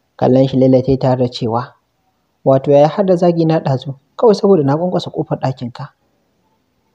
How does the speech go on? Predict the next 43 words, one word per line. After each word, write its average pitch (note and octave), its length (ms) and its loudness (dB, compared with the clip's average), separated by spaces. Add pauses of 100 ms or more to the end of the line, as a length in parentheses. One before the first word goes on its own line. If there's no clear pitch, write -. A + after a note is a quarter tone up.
Kana D#3+ 220 0
ta F3 120 -2
ɓoye-ɓoye D#3 480 2
da D3+ 100 2
nuƙu-nuƙu. B2+ 560 -4 (680)
To D#3+ 80 0
wai F#3+ 120 6
yanzu F#3+ 220 -6
inda F#3+ 240 2
ban C#3 160 0
kawo E3+ 240 2
wannan F#3 240 0
basirar D#3+ 340 -2
ba E3+ 100 0
da D3+ 100 -2
ya C3+ 100 -2
za E3 140 -4
ka - 80 -10
yi D3+ 60 -2
da - 80 -10
ita C3 160 -12
kenan?" B2 300 -8 (1000)
Shiru C3+ 240 -2
Dr. D3 260 0
Hashim C3+ 380 -4
ya A#2 60 -4
yi, B2+ 180 -6 (640)
har A#2+ 160 -2
wannan C3 240 2
lokacin C3+ 360 -4
murmushi B2+ 380 -4
ne C3+ 100 -2
a A#2+ 60 -2
bisa C3 240 -8
fuskar - 340 -12
shi. - 200 -14 (800)
Sai - 180 -2
daga B2+ 200 0
bisani C3+ 320 0
ya C#3 60 0
ce C#3+ 160 -6
da C#3+ 120 -8
ita, B2+ 280 -8